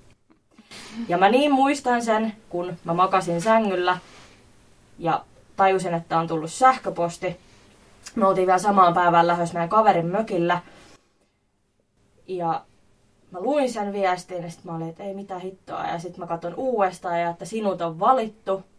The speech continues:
Ensin mä muistan sen, että mä rupesin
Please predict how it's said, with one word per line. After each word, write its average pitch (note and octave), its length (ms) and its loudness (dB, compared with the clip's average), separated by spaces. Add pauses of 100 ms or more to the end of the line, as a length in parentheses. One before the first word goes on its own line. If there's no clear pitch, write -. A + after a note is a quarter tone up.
(1200)
Ensin G3+ 240 6
mä F3+ 80 4
muistan E3+ 400 2
sen, F3 120 2
että E3 200 0
mä E3 120 2
rupesin E3 540 0